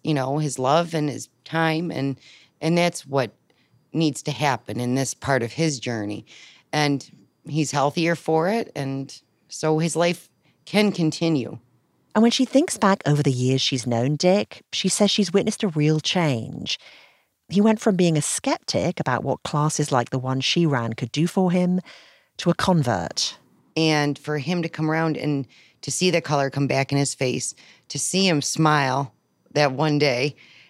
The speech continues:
Speaker 1: says a lot. You know, to be able to be that strong man for so many years, to be willing to be vulnerable, to say,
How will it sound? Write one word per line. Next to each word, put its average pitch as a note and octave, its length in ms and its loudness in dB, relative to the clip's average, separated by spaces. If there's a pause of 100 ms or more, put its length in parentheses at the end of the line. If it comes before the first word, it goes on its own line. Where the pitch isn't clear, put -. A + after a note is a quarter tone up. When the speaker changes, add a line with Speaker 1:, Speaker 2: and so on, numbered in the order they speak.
(420)
Speaker 1:
says F#3+ 260 0
a F3 80 2
lot. C#3 420 0 (260)
You D3 200 -2
know, C3+ 200 0
to - 180 -8
be D#3 280 0
able D3 380 0
to C#3+ 120 -10
be D3+ 180 -2
that C#3+ 200 -2
strong D3 540 0
man C#3 340 -2
for - 140 -14
so F3+ 540 0
many C#3+ 260 0
years, C#3 320 -4 (480)
to - 80 -8
be F3 160 2
willing D3+ 480 2
to C#3 100 -6
be C3 140 -2
vulnerable, C3 580 2
to B2 80 -10
say, B2 300 -4